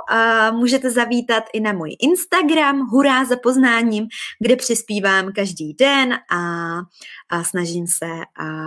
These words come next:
vám něčím hodnotným přispět a udělat vám i tak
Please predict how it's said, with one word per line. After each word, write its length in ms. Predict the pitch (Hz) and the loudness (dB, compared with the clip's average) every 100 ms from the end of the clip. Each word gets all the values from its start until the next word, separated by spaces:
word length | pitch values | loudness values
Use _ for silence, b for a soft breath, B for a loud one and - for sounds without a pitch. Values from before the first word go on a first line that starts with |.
| 156 156 | -8 -8
vám 280 | 165 160 156 - - | -6 -6 -8 -14 -6
něčím 360 | 175 170 165 | -4 -4 -6
hodnotným 680 | 156 165 165 160 165 156 156 - | -6 -6 -6 -8 -8 -8 -8 -10
přispět 380 | - 277 277 339 - | -4 -2 0 -2 -2
a 60 | 170 | -2
udělat 380 | 170 175 165 165 | 0 2 0 0
vám 160 | 160 165 | -4 -6
i 80 | 170 | -10
tak 160 | 156 | -10